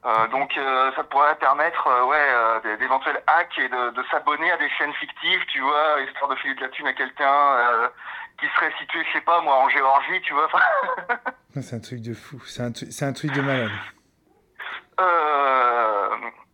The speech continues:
Speaker 1: donc voilà, alors en plus, euh, là voilà, donc il y a tous les créateurs de contenu, mais y compris les, certains abonnés, quoi, plein d'abonnés aussi,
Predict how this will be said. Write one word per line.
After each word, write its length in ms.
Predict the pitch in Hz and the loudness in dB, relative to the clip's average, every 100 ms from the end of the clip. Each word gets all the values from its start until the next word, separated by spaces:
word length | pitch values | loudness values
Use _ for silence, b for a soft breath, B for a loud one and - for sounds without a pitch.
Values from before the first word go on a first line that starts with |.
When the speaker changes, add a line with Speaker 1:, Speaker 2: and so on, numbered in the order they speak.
| _ _ _ _ _ - | _ _ _ _ _ -2
Speaker 1:
donc 140 | 165 | 0
voilà, 160 | 175 156 | 2 2
alors 300 | 165 156 170 | 4 6 4
en 80 | 190 | 2
plus, 240 | 214 214 - 143 | -4 -4 -4 2
euh, 180 | 139 135 | 4 4
là 120 | 147 | 4
voilà, 180 | 143 139 | 4 2
donc 140 | 123 - | 0 -4
il 40 | |
y 40 | |
a 80 | 127 - | -4 -2
tous 140 | 269 | 0
les 100 | 240 | 2
créateurs 380 | - 208 185 185 | 2 2 2 0
de 80 | 180 | 0
contenu, 440 | 190 180 196 190 B B _ | -4 -4 -4 -6 B B _
mais 120 | 139 | -6
y 40 | 143 | -4
compris 340 | - 165 190 | -4 0 0
les, 480 | 156 143 135 131 127 - | 2 0 0 -2 -4 -4
certains 240 | 139 135 131 | 0 0 0
abonnés, 340 | 135 311 285 | -2 -2 -2
quoi, 340 | 175 135 123 117 | -2 -2 -2 -4
plein 220 | 180 202 | 0 2
d'abonnés 340 | 165 143 135 135 | 0 -4 -4 -4
aussi, 240 | - | -4